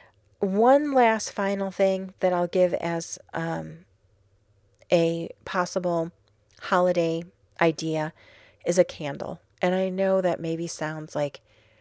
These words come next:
super cliche and super boring, but I'll tell you why it's not boring. <laughs> There are so many different ideas for candles out there. And a candle can be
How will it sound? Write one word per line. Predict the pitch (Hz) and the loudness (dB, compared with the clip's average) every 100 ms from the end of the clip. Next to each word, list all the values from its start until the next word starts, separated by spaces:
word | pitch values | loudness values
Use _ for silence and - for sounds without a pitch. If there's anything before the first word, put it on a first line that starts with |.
| _ _ _ - | _ _ _ -12
super | - - 196 190 | -4 -2 0 0
cliche | - 175 - 160 160 160 - | 0 0 0 0 0 -2 -4
and | 151 | -4
super | - - 175 - 165 | -2 -2 -2 -6 -6
boring, | 151 151 151 156 165 _ _ _ - - | -6 -6 -4 -4 -6 _ _ _ -20 -4
but | 175 | 0
I'll | 180 | 0
tell | - 202 | 2 2
you | 190 | 2
why | 175 160 | 0 -2
it's | - 151 | -2 -4
not | 151 175 | -6 -8
boring. | - 107 - - _ _ 190 | -10 -10 -12 -16 _ _ -14
<laughs> | - _ - - - - | -14 _ -20 -20 -10 4
There | 226 226 | 6 6
are | 220 | 2
so | - - 202 | -2 0 0
many | 208 214 | 0 -2
different | 196 180 175 175 | -2 -2 -2 -4
ideas | 165 165 165 | -4 -4 -4
for | - - | -6 -12
candles | - 160 165 - - | -10 -10 -8 -8 -8
out | - | -10
there. | - - - _ _ _ _ _ _ _ _ - - - - - - | -10 -10 -12 _ _ _ _ _ _ _ _ -20 -20 -20 -18 -14 -4
And | 233 | -2
a | 240 | -2
candle | - - 254 262 285 339 | -4 -10 -6 -4 -4 -6
can | - 277 | -6 -8
be | 226 202 190 185 | -4 -2 -2 -4